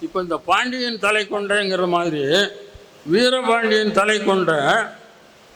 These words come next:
பார்த்திவேந்திரன்னா அவன் பேர்ல நே-, ஒரு பத்து, பதினஞ்சு கல்வெட்டு கிடைச்சிருக்கு. இதே நீலகண்ட சாஸ்திரியார் அதை குழப்புறாரு.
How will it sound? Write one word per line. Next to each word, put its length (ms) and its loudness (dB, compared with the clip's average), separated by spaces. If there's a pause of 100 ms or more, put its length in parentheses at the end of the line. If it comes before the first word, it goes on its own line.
(220)
பார்த்திவேந்திரன்னா 960 2
அவன் 400 2
பேர்ல 340 2
நே-, 300 0
ஒரு 200 -2
பத்து, 340 -4
பதினஞ்சு 300 -2
கல்வெட்டு 340 -2
கிடைச்சிருக்கு. 500 -4 (2750)
இதே 440 2
நீலகண்ட 480 0
சாஸ்திரியார் 580 0
அதை 240 0
குழப்புறாரு. 840 -2